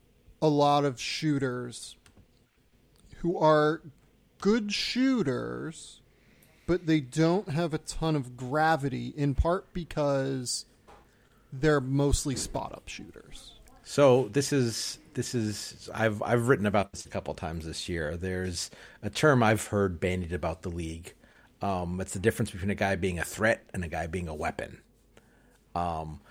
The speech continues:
Speaker 2: you know, you talked earlier about Duncan Robinson and, and, and what his kind of sort of movement creates. That's a weapon. You have to account for that. Um, you know, the Bucks have, have guys who are, uh, uh, I, you know, Chris Middleton's a weapon, but other than that,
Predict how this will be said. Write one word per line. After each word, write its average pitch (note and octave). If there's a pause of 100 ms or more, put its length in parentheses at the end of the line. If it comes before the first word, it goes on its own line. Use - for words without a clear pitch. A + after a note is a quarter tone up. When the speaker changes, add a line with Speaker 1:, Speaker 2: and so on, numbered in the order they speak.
(180)
Speaker 2:
you A2+
know, G#2
you G2+
talked G#2+
earlier G#2
about F#2
Duncan G2
Robinson F#2
and, F2+
and, F2+
and F2
what F#2+
his F#2+
kind G#2
of F2+
sort G#2+
of F2+
movement F#2
creates. G2 (420)
That's A#2
a A2+
weapon. F#2 (500)
You G#2+
have A#2
to A2
account G#2
for -
that. - (720)
Um, F2+ (420)
you A#3+
know, A3+
the F3+
Bucks E3
have, D3
have B2
guys A#2+
who B2+
are, G#2+
uh, G2+
uh, G2
I, G2+
you A#2
know, G2
Chris C3+
Middleton's A2+
a F#2+
weapon, D#2+
but F2+
other G#2
than G2
that, F2+